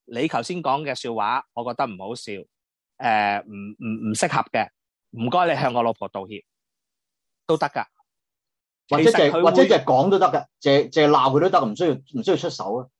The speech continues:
Speaker 2: 啊。
Speaker 1: 唔係啊，exactly。
Speaker 2: 啊。
Speaker 1: 呢個就係你，你 Apple 對 Apple，橙對橙啊嘛。
Speaker 2: 啊。
Speaker 1: 你唔需要出手㗎嘛。
Speaker 2: 啊。
Speaker 1: 你，你，你，你，你，你，當你如果咁講嘅時候，我相信在場嘅人呢，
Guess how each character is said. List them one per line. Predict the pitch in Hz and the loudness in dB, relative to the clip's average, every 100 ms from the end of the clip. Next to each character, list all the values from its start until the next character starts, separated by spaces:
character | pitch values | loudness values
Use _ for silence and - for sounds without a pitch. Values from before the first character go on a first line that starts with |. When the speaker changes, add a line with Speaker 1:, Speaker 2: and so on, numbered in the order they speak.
| _ _ _ - 90 | _ _ _ -20 -18
Speaker 2:
啊。 | - | -12
Speaker 1:
唔 | 160 208 | -8 -6
係 | 202 | -6
啊， | - - | -6 -4
exactly。 | 226 202 311 - 123 - _ _ | -2 -2 -4 -6 -12 -18 _ _
Speaker 2:
啊。 | - - _ _ | -14 -14 _ _
Speaker 1:
呢 | 247 320 | -4 -2
個 | 240 | -2
就 | 196 | -2
係 | 165 160 151 151 _ | -4 -6 -10 -12 _
你， | - 202 208 _ _ _ | -10 -10 -12 _ _ _
你 | 196 | -8
Apple | 247 240 131 | -6 -6 -6
對 | 135 | -8
Apple， | 202 226 - 110 92 | -4 -6 -6 -8 -8
橙 | - 135 185 | -6 -6 -4
對 | 170 | -6
橙 | 165 123 139 | -4 -4 -4
啊 | 160 | -6
嘛。 | 156 135 _ _ _ | -10 -14 _ _ _
Speaker 2:
啊。 | 92 160 | -12 -8
Speaker 1:
你 | 147 | -6
唔 | 120 | -4
需 | 190 | -2
要 | 175 | -2
出 | 170 | -2
手 | 180 127 | -4 -4
㗎 | 120 143 147 | -2 -4 -6
嘛。 | 135 | -8
Speaker 2:
啊。 | - _ - | -10 _ -6
Speaker 1:
你， | 170 202 | -2 0
你， | 185 196 | 0 0
你， | 180 196 175 | 0 -2 0
你， | 202 208 | -4 0
你， | 202 220 | -2 -2
你， | 190 214 214 _ | -4 -4 -8 _
當 | 254 254 | -6 -6
你 | 196 | -10
如 | 143 | -10
果 | 220 - | -10 -8
咁 | 147 214 | -8 -8
講 | 202 143 196 | -6 -4 -4
嘅 | 175 | -10
時 | 120 | -10
候， | 120 113 _ _ | -10 -10 _ _
我 | 147 | -6
相 | 175 214 | -4 -4
信 | 196 147 - | -6 -12 -10
在 | 135 | -8
場 | 113 117 - 92 98 | -6 -8 -12 -10 -4
嘅 | 120 | -4
人 | 117 92 | -2 -4
呢， | 120 | -6